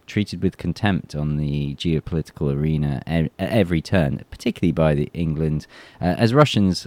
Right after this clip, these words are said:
like to call them, the Anglo-Saxons. I quite like that. It's like an archaic term, I, I, and I think it's accurate too. Uh, England, Germany, Anglo-Saxon. So yeah, when, when you th-, when you think about all those years, so Putin's been proven absolutely one hundred percent right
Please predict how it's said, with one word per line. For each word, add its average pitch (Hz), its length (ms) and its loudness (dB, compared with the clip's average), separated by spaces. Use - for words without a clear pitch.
like 85 200 0
to - 80 -16
call 87 240 0
them, 80 300 0
the 85 160 0
Anglo-Saxons. 82 1080 0
I 110 80 -2
quite - 240 -2
like 95 240 0
that. 64 160 -6
It's - 220 -8
like 85 180 0
an 82 80 0
archaic 78 640 2
term, 69 520 -4
I, - 140 -14
I, 104 220 4
and 104 220 4
I 101 60 6
think 120 220 0
it's - 140 -4
accurate 90 420 0
too. 80 280 0
Uh, 69 200 -2
England, 76 380 0
Germany, 76 580 0
Anglo-Saxon. 73 800 -4
So - 360 -2
yeah, 285 500 -2
when, 143 360 -2
when 185 140 -2
you 190 120 2
th-, - 120 -16
when 175 180 -4
you 190 60 2
think 214 200 -2
about 151 240 0
all 120 80 2
those 104 300 2
years, 90 400 2
so - 140 -2
Putin's 220 400 0
been 170 160 4
proven 107 440 4
absolutely 120 500 0
one 90 200 2
hundred 92 260 0
percent - 320 -2
right 80 340 2